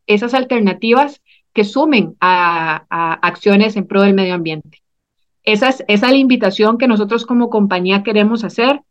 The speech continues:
eh, y pues, eh, básicamente queremos seguir sembrando esa, esa inquietud, esa curiosidad por, por,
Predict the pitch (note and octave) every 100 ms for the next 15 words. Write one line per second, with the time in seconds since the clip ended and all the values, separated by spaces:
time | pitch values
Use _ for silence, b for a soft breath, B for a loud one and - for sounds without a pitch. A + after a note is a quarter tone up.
0 | _ _ _ - G3 F#3 F3+ E3+ D#3+ D3
1 | - - A#3 A#3 A#3+ G#3 G3+ - F3 G3
2 | G3 - A3 G#3+ A3 G#3 A3+ F#3 D#3 _
3 | _ _ _ _ _ - G#3+ G3+ G#3 A#3
4 | G#3+ G#3+ A3+ A3 G#3 G#3 A3 A3+ G#3 F3
5 | - G3 A3 A#3 A3+ G3 - A#3 A3+ G#3+
6 | A3 A3+ A#3 G#3+ G3+ F#3 F#3 G3 A3 A3+
7 | G3 - F3+ F3